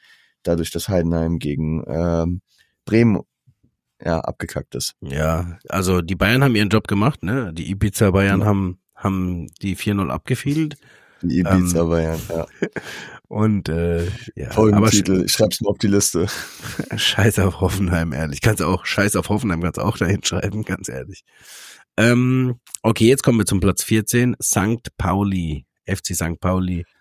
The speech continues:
Speaker 2: auch zweiunddreißig Punkte, punktgleich mit Hoffenheim. Ähm, ähm, ich habe die auf Platz sechzehn getippt. Also hab gedacht, okay, die würden die Relegation spielen. Und das sah auch bis vor zwei Wochen noch, so, also zweieinhalb, drei Wochen, glaub ich, so ungefähr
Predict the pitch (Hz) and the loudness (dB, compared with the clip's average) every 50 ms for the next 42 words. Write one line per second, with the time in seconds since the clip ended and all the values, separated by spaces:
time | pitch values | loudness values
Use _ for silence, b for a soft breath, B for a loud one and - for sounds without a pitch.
0 | _ _ - 98 104 - - - 107 107 107 95 98 95 90 - - 107 104 - | _ _ 0 0 0 0 0 -2 0 0 2 2 2 2 2 0 0 -2 0 0
1 | - 87 - 98 92 - - 87 85 82 82 80 - 120 143 - 147 131 123 117 | -2 0 0 0 0 0 0 -2 -2 -2 -2 0 0 0 0 2 2 2 4 2
2 | 110 107 b b b b b b b b b b - - 90 92 92 92 90 90 | 2 0 b b b b b b b b b b -6 -2 -2 0 0 0 0 -2
3 | 87 85 82 - _ _ _ _ _ _ _ _ _ _ _ _ _ _ _ _ | -2 -4 -6 -8 _ _ _ _ _ _ _ _ _ _ _ _ _ _ _ _
4 | - - - - 92 98 98 95 95 92 92 92 90 90 - - 127 156 151 - | -14 -10 -4 0 2 2 4 4 4 2 2 2 0 -2 0 2 2 2 2 2
5 | 127 117 107 104 107 101 107 - - - 87 - - - 95 90 - - - 98 | 0 0 0 0 -2 -2 -2 -2 -2 -2 -4 -4 -2 -2 -2 -2 -2 -2 0 0
6 | 107 110 - - 104 92 85 82 - - 76 - _ - - - _ _ _ - | 0 0 0 -2 -4 -4 -4 -6 -4 -6 -6 -8 _ -20 -20 -20 _ _ _ -12
7 | - 80 85 90 82 78 87 85 85 85 - _ _ _ _ _ _ _ _ _ | -8 -6 -4 -4 -4 -4 -4 -4 -4 -4 -6 _ _ _ _ _ _ _ _ _
8 | _ _ - - 143 - - - 113 92 104 101 95 - - 90 - - 107 101 | _ _ -4 -4 -4 -4 -2 -2 0 2 2 2 0 0 -2 -4 0 2 0 2
9 | 90 98 104 101 95 101 101 92 98 98 95 95 90 87 87 85 95 92 87 90 | 2 2 0 2 2 2 0 0 0 -2 -2 -2 -2 0 0 0 2 0 0 0
10 | 92 90 - - 131 131 143 151 160 - 175 165 147 - 120 117 - - 110 101 | 0 -2 0 0 2 2 2 0 -2 -2 -2 -2 0 2 2 2 4 4 2 2
11 | - - 147 147 - - - - - - - 175 - - - - - - - 131 | 2 2 2 2 2 2 0 0 0 0 -2 -2 -2 0 0 0 0 0 -2 -2
12 | - 139 127 127 131 - - 139 123 113 113 113 - - - - - - - - | -2 -2 0 0 0 0 2 2 2 4 2 2 0 -2 -8 -12 -12 -12 -8 -4
13 | 95 76 87 92 101 95 78 - - 92 104 117 117 120 _ _ - - - - | -2 0 2 4 2 2 0 -2 -10 -14 -16 -16 -18 -20 _ _ -14 -8 -4 -2
14 | - 80 127 127 127 117 - - 110 104 104 - 117 117 120 113 120 - - 127 | 0 2 4 4 4 2 2 0 0 0 2 2 0 -2 -2 0 0 0 0 0
15 | 127 127 - - 110 113 120 - - 104 - | -2 -2 -4 -4 -4 -4 -4 -4 -4 -4 -4